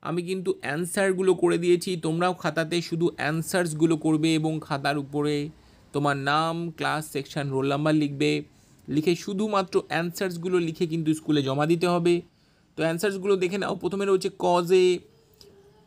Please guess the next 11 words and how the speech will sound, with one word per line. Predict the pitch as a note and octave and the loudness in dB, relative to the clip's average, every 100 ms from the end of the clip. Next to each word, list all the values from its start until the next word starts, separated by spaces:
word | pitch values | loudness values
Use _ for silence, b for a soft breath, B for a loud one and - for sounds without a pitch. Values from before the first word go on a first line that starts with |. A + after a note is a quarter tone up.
| - | -12
দুটো | C3+ F#3 G#3+ A3 | -4 -2 2 0
কজ | F#3+ F#3 G3 F#3+ | 2 2 2 2
রয়েছে। | F3+ F#3+ | 2 0
একটা | E3 F#3 | -2 -4
কজ | E3+ F3+ E3+ | 0 0 0
নাম্বার | F3+ F3 F3+ | 0 2 0
ওয়ান, | E3 E3+ F3 F3+ E3+ | 2 2 2 2 0
এটা | D#3+ E3 | 0 2
রয়েছে, | E3+ E3 F#3 | 2 2 2
"Tuffy | D#3+ D#3 E3 F#3+ E3+ | 2 0 0 0 2
wanted | D#3 E3 F3+ F3+ | 2 2 2 2